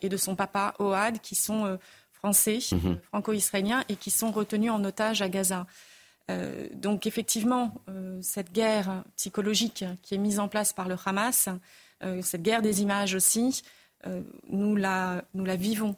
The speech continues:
Speaker 1: au
Speaker 2: Mhm.
Speaker 1: travers, euh, au travers, euh, des familles que nous représentons, que nous assistons. Et,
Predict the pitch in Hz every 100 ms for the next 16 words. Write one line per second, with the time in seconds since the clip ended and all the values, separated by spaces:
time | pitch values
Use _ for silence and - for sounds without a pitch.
0 | - 196 190 180 165 208 208 196 185 185
1 | 185 180 180 - 190 196 196 185 175 180
2 | - - - _ _ 185 208 220 208 190
3 | 190 190 202 196 220 214 190 185 185 -
4 | - - 233 269 - - - _ _ _
5 | _ - 214 208